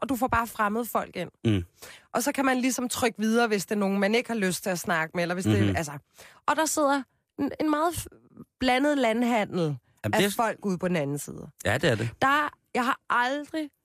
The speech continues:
Speaker 1: set så mange penejser på så kort tid.
Speaker 2: Nå.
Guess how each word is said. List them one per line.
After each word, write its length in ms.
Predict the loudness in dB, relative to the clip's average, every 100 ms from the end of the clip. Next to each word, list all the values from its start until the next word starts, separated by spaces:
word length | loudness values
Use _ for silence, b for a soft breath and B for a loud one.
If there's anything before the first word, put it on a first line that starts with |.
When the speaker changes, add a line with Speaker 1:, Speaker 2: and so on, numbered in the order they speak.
| _ -8
Speaker 1:
set 460 | -4 -2 -2 -6 -18 _ _ _ -10
så 240 | -2 0
mange 320 | 2 2 2 0
penejser 680 | 2 2 0 -2 -6 -10 -12 _ _ _ _ _
på 160 | 0 2
så 240 | 0 0
kort 340 | 0 0 0 0
tid. 240 | -6 -8 -10 _
Speaker 2:
Nå. 120 | -2